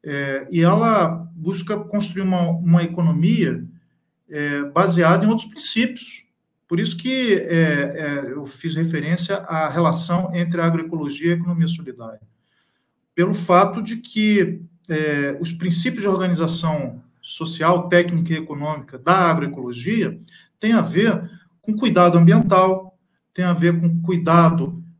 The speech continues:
nas relações sociais. É, nós, é, no movimento da agroecologia no Brasil e agora já na América Latina, isso já tá bem consolidado, algumas ideias, como, por exemplo, a ideia de que precisa incorporar a perspectiva feminista,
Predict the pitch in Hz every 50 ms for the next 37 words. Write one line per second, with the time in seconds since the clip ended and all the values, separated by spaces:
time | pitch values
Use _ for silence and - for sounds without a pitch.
0 | _ _ _ _ _ _ 170 165 185 185 175 170 165 151 - - - - 165 151
1 | 170 - - - - - - 190 - - - 196 202 196 180 165 170 170 170 170
2 | 165 165 - - - - _ _ _ _ _ _ _ _ _ _ - 151 151 147
3 | 147 143 143 139 135 135 135 - 143 147 165 175 175 170 175 170 - - - 180
4 | 151 147 143 143 143 139 143 156 151 160 165 170 165 156 151 156 156 165 - -
5 | - - _ 151 147 151 156 147 147 147 143 151 147 139 127 - - 151 147 143
6 | 143 143 131 123 113 - - - 175 170 143 135 - - 143 143 143 135 139 143
7 | 139 139 139 139 139 143 143 143 139 123 - - - - 156 170 165 165 165 165
8 | 147 - - 151 - - 180 180 180 170 165 170 180 175 170 170 139 160 190 220
9 | 208 160 151 - 170 170 170 170 165 165 - 170 196 190 180 - - 165 165 165
10 | 170 165 147 135 - 151 170 170 170 170 170 165 - - - - _ _ _ _
11 | _ _ _ _ _ _ _ _ _ _ _ _ _ 143 160 165 165 160 160 170
12 | 170 165 - - - - - 165 175 165 165 170 165 - 165 160 160 170 165 165
13 | 165 165 - 165 165 170 - - 156 156 - - 151 147 143 135 135 175 240 -
14 | - - - -